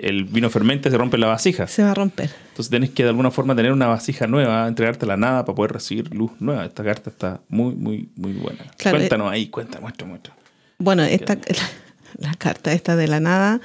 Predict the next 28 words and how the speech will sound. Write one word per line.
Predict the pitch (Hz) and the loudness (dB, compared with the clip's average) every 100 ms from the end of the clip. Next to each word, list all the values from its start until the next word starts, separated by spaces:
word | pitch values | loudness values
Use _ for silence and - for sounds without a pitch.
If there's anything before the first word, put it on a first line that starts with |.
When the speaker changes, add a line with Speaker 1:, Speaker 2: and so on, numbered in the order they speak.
| - - - - _ - | -8 -20 -20 -20 _ -2
Speaker 2:
eh, | 180 165 170 160 | 2 4 4 4
es | 180 | 4
una | 185 175 | 4 4
carta | 180 185 | 2 2
muy | 185 190 | 2 2
potente | 202 208 214 226 | 2 4 4 2
porque | 214 185 - 190 185 180 170 - - - - - - _ - | 2 0 2 4 4 4 2 -2 -14 -20 -20 -20 -20 _ 2
lo | 190 196 | 4 6
es | 185 | 4
todo | - 214 202 | 4 6 6
al, | 196 - | 4 2
a | 175 | 2
la | 160 | 2
vez. | 147 - - - - _ _ - | 2 -4 -10 -14 -20 _ _ -4
O | 175 | 0
sea, | - 180 | 4 4
una | 180 | 4
carta | 170 180 - | 4 0 0
oscura, | 170 - 233 180 208 240 - | -2 2 2 4 2 -2 -6
Speaker 1:
Ujú. | 87 113 - _ _ | -8 -8 -8 _ _
Speaker 2:
pero | - 175 170 175 170 165 165 165 - | 2 4 6 6 6 4 4 2 0
lo | 170 175 | 2 4
es | 185 - | 4 4
todo | 208 214 | 4 6
a | |
la | 196 | 6
vez, | 202 214 - - | 4 2 0 -6
porque | - 175 175 165 - | -4 0 2 2 0